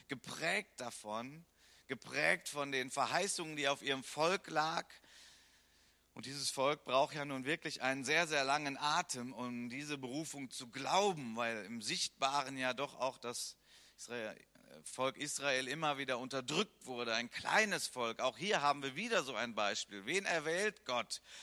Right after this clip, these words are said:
Erwählt Gott die großen Nationen, die, die große Armeen haben, die, die reich sind? Nein, er erwählt Israel. Und das heißt auch mal an einer Stelle in der Schrift, naja, gerade weil es klein ist, habe ich es erwählt.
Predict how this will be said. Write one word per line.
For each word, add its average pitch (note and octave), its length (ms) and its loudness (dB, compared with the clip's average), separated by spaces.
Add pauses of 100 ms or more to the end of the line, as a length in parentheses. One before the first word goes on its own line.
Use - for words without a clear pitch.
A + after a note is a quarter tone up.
Erwählt E3+ 460 4
Gott F3+ 220 4
die D3 80 -4
großen F3+ 440 8
Nationen, D#3 600 2
die, C#3 140 -4
die D3 120 -2
große C#3+ 380 -4
Armeen B2+ 460 0
haben, B2 280 -2
die, C#3+ 120 -8
die C#3+ 120 -4
reich C#3+ 340 2
sind? A#2+ 220 -8
Nein, - 340 -8 (360)
er C#3 200 2
erwählt C#3 400 2 (100)
Israel. F#2 880 -2
Und G#2 120 -12
das A#2+ 140 -8
heißt D#3 220 -4
auch C3+ 80 -2
mal C3 140 -2
an G#2 60 -2
einer A#2+ 240 0
Stelle C3+ 300 -2
in C3+ 80 -2
der C3 100 0
Schrift, C#3+ 380 -6 (320)
naja, D#3 280 4
gerade E3+ 380 4
weil A#2 160 6
es A2+ 180 -4
klein A#2 460 6
ist, G#2+ 180 -4
habe G#2+ 220 0
ich G#2 120 -6
es G#2+ 140 -8
erwählt. G#2 760 0